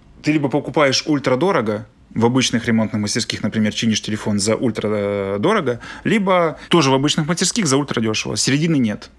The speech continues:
То есть iPhone может стоить, грубо говоря, там, семьдесят тысяч, и этот же iPhone в другом месте может стоить сто десять тысяч.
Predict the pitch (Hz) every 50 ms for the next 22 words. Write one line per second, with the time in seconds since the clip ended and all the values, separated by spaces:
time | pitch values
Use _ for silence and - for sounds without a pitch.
0 | _ - - 120 113 160 139 - 185 170 131 127 123 123 120 - - 123 113 107
1 | 117 117 110 110 110 110 113 113 110 - 110 104 101 107 - - 254 247 220 196
2 | - 214 - - 190 - 180 - - - - 156 160 - 113 104 113 110 113 110
3 | - - 90 - - 117 117 117 151 143 135 131 - - 117 117 113 - - -
4 | 117 107 - - - 107 101 98 - - - - - - - - - -